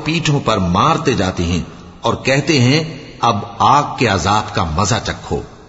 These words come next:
یہ ان اعمال کی سزا ہے جو تمہارے ہاتھوں نے آگے بھیجی ہیں۔ اور یہ جان رکھو کہ اللہ بندوں پر ظلم نہیں کرتا۔ جیسا حال فرعونیوں اور ان سے پہلے لوگوں کا ہوا تھا،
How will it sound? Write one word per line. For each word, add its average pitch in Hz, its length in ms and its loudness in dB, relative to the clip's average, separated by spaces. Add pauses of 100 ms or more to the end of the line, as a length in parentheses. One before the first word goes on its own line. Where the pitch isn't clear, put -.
(260)
یہ 143 360 2 (120)
ان 185 140 4
اعمال 147 340 2
کی 135 180 -2
سزا 123 360 2
ہے 135 180 4
جو 123 180 2
تمہارے 110 300 0
ہاتھوں 107 360 0
نے 101 180 0 (380)
آگے 117 380 4
بھیجی 82 320 -2
ہیں۔ 69 140 -6 (680)
اور 120 120 2
یہ 139 140 2
جان 170 400 2
رکھو 151 400 2 (440)
کہ 117 100 0
اللہ 123 440 2
بندوں 117 300 2
پر 110 140 0
ظلم 90 300 0
نہیں 90 300 0
کرتا۔ - 300 -4 (560)
جیسا 143 460 2
حال 143 420 4 (140)
فرعونیوں 165 680 4
اور 120 120 4
ان 135 120 4
سے 135 220 0
پہلے 151 260 2
لوگوں 120 300 4
کا 110 120 0
ہوا 101 280 2
تھا، 98 340 0